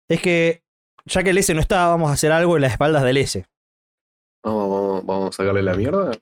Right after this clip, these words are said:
Speaker 1: No, lo, lo opuesto.
Speaker 2: Ah, ok.
Speaker 1: Este
Speaker 2: Vamos a ponerle mierda.
Speaker 1: Claro, vamos a ponerle mierda. No, para los oyentes, el S, justo la semana antes de Navidad,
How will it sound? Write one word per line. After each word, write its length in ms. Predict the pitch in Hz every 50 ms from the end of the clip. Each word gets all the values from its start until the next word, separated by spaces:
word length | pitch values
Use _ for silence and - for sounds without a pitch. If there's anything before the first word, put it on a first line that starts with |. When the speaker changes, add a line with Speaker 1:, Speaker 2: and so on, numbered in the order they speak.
| _ -
Speaker 1:
No, 240 | 175 160 151 139
lo, 160 | 135 135 139 147
lo 140 | 170 170 180
opuesto. 520 | 190 - 180 156 120 - - 101 90 - _ _ _ _ _ _ _ _ _ _ -
Speaker 2:
Ah, 120 | - -
ok. 100 | - - - 90 - _ _ _
Speaker 1:
Este 680 | 151 147 139 135 - - 143 143 143 143 143 143 139 139
Speaker 2:
Vamos 20 | -
a 400 | - - _ _ _ _ _ _
ponerle 320 | - 110 110 127 143 135 120
mierda. 260 | 131 160 165 - - - - - _ _ _ _ -
Speaker 1:
Claro, 340 | 139 190 156 131 117 131 165
vamos 140 | 175 165
a 40 | 147
ponerle 260 | 147 139 139 131 127
mierda. 380 | 123 127 120 117 113 110 107 - _ _ _ _ _ _ _ _ _ _ -
No, 400 | 175 165 170 151 135 123 - _ _ - 139
para 160 | 185 170 170
los 120 | 175 175
oyentes, 580 | 196 196 - 277 220 175 160 143 165 175 175 -
el 140 | 160 165 190
S, 400 | 240 233 - 240 247 233 226 - _
justo 320 | - - 277 247 - -
la 80 | 214 175
semana 300 | - 160 151 170 185 202
antes 160 | 196 170 175
de 40 | 143
Navidad, 380 | 139 131 135 160 196 254 -